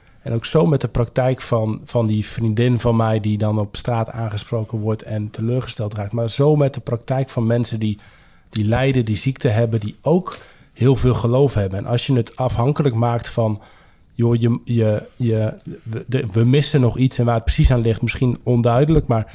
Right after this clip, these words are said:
uiteindelijk ligt het aan ons van, hey, kunnen we dit ontvangen en kunnen we genoeg geloof daarvoor vinden? Dat vind ik echt veel mensen tekort doen, die gewoon lijden onder ziekte en, en meer geloof. Je kunt ook niet beoordelen hoeveel geloof heeft iemand in zich. Hoeveel,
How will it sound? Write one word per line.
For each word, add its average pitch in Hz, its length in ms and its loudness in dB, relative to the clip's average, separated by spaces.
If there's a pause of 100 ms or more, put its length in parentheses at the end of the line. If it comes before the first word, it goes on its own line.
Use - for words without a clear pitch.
(220)
uiteindelijk 139 480 0
ligt 127 240 2
het - 160 -2
aan 120 320 -2
ons 147 400 4
van, 120 180 0
hey, 113 140 2
kunnen 127 240 2
we 117 60 0
dit 117 180 0
ontvangen 120 480 0
en 107 100 -8
kunnen 120 200 -2
we 117 60 -2
genoeg 117 300 -4
geloof 120 280 0
daarvoor 156 280 -2
vinden? 147 380 -2 (380)
Dat 127 160 -2
vind 135 140 0
ik 127 80 -4
echt - 260 -4
veel 143 220 2
mensen 123 380 0
tekort 151 420 0
doen, 117 280 0 (360)
die 117 140 -4
gewoon 123 400 2
lijden 131 420 2
onder 113 240 0
ziekte 123 380 0
en, 110 400 -4 (600)
en 110 280 -6
meer 120 380 0
geloof. 123 440 0 (180)
Je 117 220 -8
kunt 165 180 0
ook 156 60 0
niet 151 160 4
beoordelen 143 640 2
hoeveel 139 320 4
geloof 139 420 2
heeft 113 240 0
iemand 101 300 -4
in 101 180 -6
zich. 92 220 -10
Hoeveel, 135 480 0